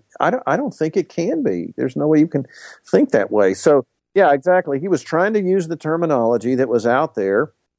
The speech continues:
of the people to whom he was speaking, and then to reorient and re-, and, and, and, uh, and redefine the terms that he uses. So that, so the concrete universal, uh, universal of the,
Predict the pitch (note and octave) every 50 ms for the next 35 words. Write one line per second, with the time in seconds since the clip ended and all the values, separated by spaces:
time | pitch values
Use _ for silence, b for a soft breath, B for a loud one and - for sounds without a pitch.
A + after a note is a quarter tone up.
0 | _ _ _ _ _ _ _ - - - C3+ B2 A#2+ A#2+ A#2+ - D3+ C#3+ C3+ -
1 | D3 A#2 C3+ C3 C#3 C#3+ D3 D3 D3 - - - A#2 G#2+ - A#2+ B2 B2 - C3
2 | C3+ C3+ C3 A2+ D#3+ E3 E3+ E3 D3+ - _ _ _ _ _ _ _ _ _ -
3 | - C#3 C3+ C3 C3 C3+ D3+ D3+ C3+ C3+ C#3+ D#3 E3 C#3+ A#2+ A#2 A#2 B2 B2+ B2
4 | B2 B2+ C3+ C3+ - B2+ B2+ B2 - - B2 A#2+ A2+ - - A#2+ A#2+ A#2 A#2 G#2+
5 | A#2+ A#2 A#2 A#2 A2+ A2 - - A#2 - - _ - - B2+ B2 A#2 B2 C#3+ D#3
6 | D#3 C#3 C3 A#2+ - - - - C#3+ D3 E3 E3 D3 A#2+ G#2+ G#2+ A2+ A2+ A2+ A2
7 | - - C3 C3 B2+ A#2+ A2 B2 A2+ A#2 B2 E3 G#3 F3+ C#3+ A#2 F#2+ - C3 A2+
8 | G#2+ A#2+ - - - C3+ A2 G#2+ - - - D#3 E3+ E3+ - D#3 D#3+ C#3 - C#3+
9 | D3 C3+ B2+ A2+ A2+ C3 D#3 F3+ F#3 E3+ - - A#2 G#2+ A2 - - B2 A#2+ -
10 | C3 C#3 D3 C#3 A#2 G#2 C#3 E3+ F#3+ F3+ - - A2 A2+ A#2+ A#2 A2+ G#2+ A#2+ A2+
11 | A2